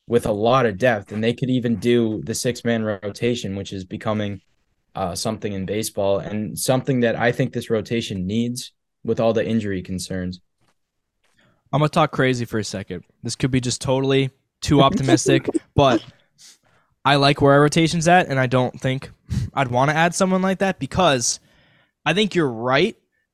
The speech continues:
Speaker 2: in the sense that adding, like, um, a stud pitcher like that can really bring us to the next level. But I almost think that player could be added from within. I think if Brayan Bello breaks out, you get that guy. If,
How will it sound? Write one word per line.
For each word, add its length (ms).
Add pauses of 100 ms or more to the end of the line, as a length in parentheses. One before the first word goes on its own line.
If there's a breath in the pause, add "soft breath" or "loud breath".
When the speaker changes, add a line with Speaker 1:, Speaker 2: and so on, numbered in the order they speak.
(280)
Speaker 2:
in 80
the 80
sense 340
that 320
adding, 560
like, 220
um, 560
a 80
stud 440
pitcher 300
like 220
that 240
can 140
really 240
bring 200
us 140
to 60
the 60
next 260
level. 380 (480 soft breath)
But 400 (380)
I 140
almost 420
think 380
that 300
player 260
could 140
be 180
added 260
from 200
within. 360 (460)
I 80
think 160
if 140
Brayan 380
Bello 340
breaks 360
out, 300 (200)
you 140
get 220
that 180
guy. 300 (320)
If, 280